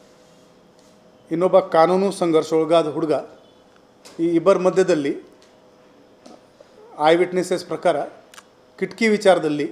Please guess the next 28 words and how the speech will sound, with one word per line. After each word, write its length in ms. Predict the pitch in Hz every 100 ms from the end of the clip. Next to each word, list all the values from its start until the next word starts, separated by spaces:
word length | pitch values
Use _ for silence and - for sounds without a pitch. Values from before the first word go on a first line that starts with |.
| -
ಮಾತುಕತೆ 480 | 160 165 165 165 147
ಆಗಿದೆ. 480 | 135 131 185 214 - _ _ _ _ _ _ _ _ _ _ _ _ -
ಆ 360 | 156 165 160 208
ಮಾತುಕತೆ 540 | 165 170 - 170 175
ಜಗಳ 260 | 170 165 175
ಆಗಿದ್ಮೇಲೆ 880 | 185 175 156 156 147 147 123 - - _
ಇವನು 340 | 160 160 160 160
ಕಾನೂನು 480 | 160 156 190 196 185
ಸಂಘರ್ಷ 380 | 175 160 156
ಒಳಗಾದ 680 | 156 151 165 147 175 151 165
ಹುಡುಗ 180 | 147 147
ಯಾರಿದ್ದಾನೆ, 600 | 156 151 143 131 123 - _ _ _ _ _ -
ಅವನು, 260 | 165 180
ಅವನ 320 | 220 170 165 170
ಇನ್ನೊಬ್ಬ 280 | 185 185
ಫ್ರೆಂಡ್‌ಗೆ 640 | 180 - 175 190 170 170 - - _ _ _
ಸಿ 180 | - 185
ಬಿ 120 | 175
ಟಿಗೆ 440 | 185 190 190 214 165
ಬಸ್ 120 | 165
ಸ್ಟ್ಯಾಂಡ್‌ಗೆ 360 | 165 170 170 170
ಕರೆ 200 | 156 147
ಮಾಡಿದ್ದಾನೆ. 460 | 131 120 117 113 - _ _ _ _ _ _ 156
ಈ 280 | 151 143 135
ವಿಕ್ಟಿಮ್ 520 | 160 165 185 160 151
ಮಾಜ್ 520 | 151 170 170 - -
ಮತ್ತು 280 | 160 170 165
ಈ, 240 | 156 151